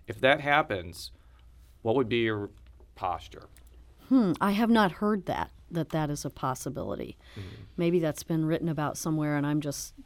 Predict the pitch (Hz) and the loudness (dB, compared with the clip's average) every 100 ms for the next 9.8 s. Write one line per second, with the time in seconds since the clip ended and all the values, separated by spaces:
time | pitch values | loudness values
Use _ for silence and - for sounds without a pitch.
0 | - 165 156 135 143 - - 156 165 147 | -8 -2 -2 -2 -6 -14 -12 -4 -4 -4
1 | - - - 147 190 160 - - 214 214 | -8 -12 0 4 6 4 2 -2 2 4
2 | 151 139 143 160 151 117 110 113 95 104 | 4 2 2 2 0 0 0 0 -2 -2
3 | - 98 185 175 170 190 226 294 269 147 | -2 2 4 4 4 2 2 2 0 0
4 | 156 - 160 160 135 147 175 156 - 135 | 0 0 0 0 2 2 2 0 0 4
5 | 127 117 - - - - - 135 131 113 | 4 4 -4 -12 -20 -12 -6 -2 0 0
6 | 107 - - 135 117 107 113 117 104 104 | -2 -6 -8 -4 -4 -4 -6 -2 -2 0
7 | 98 - 101 92 110 98 101 107 95 95 | -2 -4 -6 -2 -2 -2 -4 -4 -6 -6
8 | - 92 87 - - 117 101 90 98 90 | -8 -8 -8 -14 -8 -6 -4 -4 -6 -4
9 | 90 90 90 87 87 87 101 87 | -6 -8 -8 -6 -6 -6 -4 -4